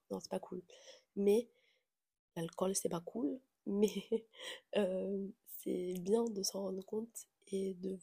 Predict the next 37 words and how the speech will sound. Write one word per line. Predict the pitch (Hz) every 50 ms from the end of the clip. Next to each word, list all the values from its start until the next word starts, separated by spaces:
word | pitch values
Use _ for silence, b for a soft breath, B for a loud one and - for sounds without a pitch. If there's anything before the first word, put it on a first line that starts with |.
| -
voir | - - - 226 - - - _ _ _ _ -
et | 202
de | 190 185 196 190 190 190 196 - _ -
pouvoir | - - 214 214 -
travailler | - - - - 190 185 190 202
sur | 202 - - - -
ces | - - 196
points-là, | - - 196 202 214 214 220 214 -
parce | - - -
que | - -
maintenant | 202 190 196 196 196 214 226
je | 220 208 202
sais | 202 - - 214 226 -
que, | - - 202 202 208 208 - _ _ _ _ _ _ _ _ _ _ _ _ _ _ _ _ _ _ _ _ _ _
alors | - 190 185
voilà, | 185 196 208 240 240
ok, | - 208 - -
j'ai | - 214 208 196 190
des | 185 196 196
difficultés | 190 185 - - - - - - 202 196 - - 220 220 220 214 208 196 196 196 196
et | 190
genre, | 185 - 196 190 - - _ _ _ _ _ _ _ _
bah, | 196 185 196 190 190 - 190 190 190 202 233 - _ _ _ _ _ _ _ -
j'ai | 202 185 - 202 190
des, | - - 196 190 - _ _ _ _ _ -
enfin, | - 202 - - - b b b b b b b b b
je | - - -
sais | - - 214
pas | 202 247 262
si | - - 220
quelque | 202 - 196 196 196 -
chose | - 226 220 214
de | 196 202 196 196
mieux | 190 190 202 226 214
m'attend | 214 208 202 202 - 208 -
quelque | - 202 - _ -
part, | - - 233 240 - -